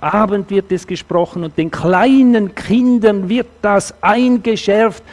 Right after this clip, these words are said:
Sobald sie ein bisschen reden können, dann müssen sie dieses Schma Israel lernen. Und das geht natürlich noch weiter, das sind einige Verse. Spannend,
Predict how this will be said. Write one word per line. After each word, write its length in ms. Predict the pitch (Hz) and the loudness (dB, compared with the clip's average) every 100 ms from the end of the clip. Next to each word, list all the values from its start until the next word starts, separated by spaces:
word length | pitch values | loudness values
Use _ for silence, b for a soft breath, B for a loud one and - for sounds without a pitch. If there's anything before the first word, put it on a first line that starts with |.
| B B | B B
Sobald 680 | 240 220 160 202 247 226 | 0 0 2 0 0 -2
sie 320 | - 247 240 | -4 -2 -2
ein 220 | 185 214 196 | -2 -4 -2
bisschen 480 | 226 - - 220 | -4 -4 -4 -2
reden 560 | 190 202 262 240 220 180 | 2 2 2 0 -2 -4
können, 400 | - 202 233 208 | -4 -2 -2 -2
dann 220 | 185 196 | -2 -2
müssen 320 | 226 - 233 | -4 -4 -6
sie 220 | 190 220 196 | -4 -4 -4
dieses 440 | 220 - 190 - B B | -4 -2 -4 -4 B B
Schma 680 | - - 147 170 175 202 196 - _ | -18 -10 -6 -2 -2 -2 -4 -10 _
Israel 540 | 156 151 135 123 107 82 78 | -10 -6 -4 -4 -6 -10 -14
lernen. 400 | 113 107 85 82 - - B B B | -8 -8 -8 -16 -20 -20 B B B
Und 100 | 139 | -6
das 140 | 165 | -2
geht 160 | 190 190 | 0 0
natürlich 340 | 170 180 175 | -2 -2 -4
noch 200 | 151 156 | -4 -6
weiter, 360 | 147 180 208 202 | -2 -2 -2 -2
das 140 | 180 | -2
sind 160 | 165 139 | -4 -6
einige 340 | 135 226 208 | -4 -4 -4
Verse. 540 | 156 131 160 226 240 262 B B B B | -6 -4 -4 -2 -2 -4 B B B B
Spannend, 880 | - - 196 262 277 262 240 208 | -20 -6 -2 -2 -2 0 -2 -4